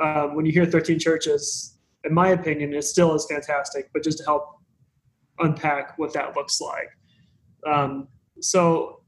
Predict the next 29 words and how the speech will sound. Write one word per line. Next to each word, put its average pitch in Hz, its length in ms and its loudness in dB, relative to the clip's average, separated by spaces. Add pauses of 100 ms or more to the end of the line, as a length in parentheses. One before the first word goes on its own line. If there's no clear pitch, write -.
(640)
when 175 140 4
you 170 100 8
see 208 320 0
stuff 190 220 0
like 160 160 2
that 139 100 -6
happening 165 440 0
and 151 100 -6
then 143 40 -8
it 143 100 -14
keeps - 200 -4
growing 156 500 -2
and 143 140 -16
growing 156 340 -2
and 139 200 -16
growing, 151 420 -4 (800)
what 170 380 2
then 170 260 6
became 160 340 2
my 151 180 2
role 151 380 2
was 135 220 0
helping 151 580 -2
the 147 140 -6 (140)
local 156 360 2
pastors 147 1000 -2
do 190 200 6
those 147 340 2
things 127 600 -10